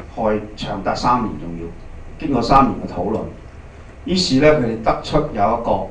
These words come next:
呢個叫 Westminster Confession of Faith，好長嘅。其實天主教有幾次大嘅重要會議，呢個唔係天主教嘅，梵蒂岡嘅會議。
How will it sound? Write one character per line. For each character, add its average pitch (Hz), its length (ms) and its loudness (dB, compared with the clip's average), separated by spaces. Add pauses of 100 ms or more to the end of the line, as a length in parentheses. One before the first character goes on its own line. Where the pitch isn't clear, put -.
(140)
呢 131 140 2
個 104 180 0 (400)
叫 110 140 0 (160)
Westminster 120 760 -2 (720)
Confession 117 560 -2
of - 160 -8
Faith， 101 180 -2 (1200)
好 139 200 8
長 - 140 4
嘅。 - 1160 -10
其 185 60 4
實 180 100 8
天 262 160 6
主 240 120 6
教 165 200 10
有 170 80 4
幾 175 80 6
次 185 120 2
大 113 200 4
嘅 120 140 2
重 110 180 -2
要 113 160 0
會 101 140 -2
議， 107 240 -2 (100)
呢 170 120 0
個 113 140 8
唔 98 60 0
係 98 60 2
天 123 160 4
主 117 60 0
教 90 200 0
嘅， 87 80 -6 (1900)
梵 120 180 -4
蒂 131 60 0
岡 139 300 8
嘅 110 60 0
會 98 160 -4
議。 - 20 -8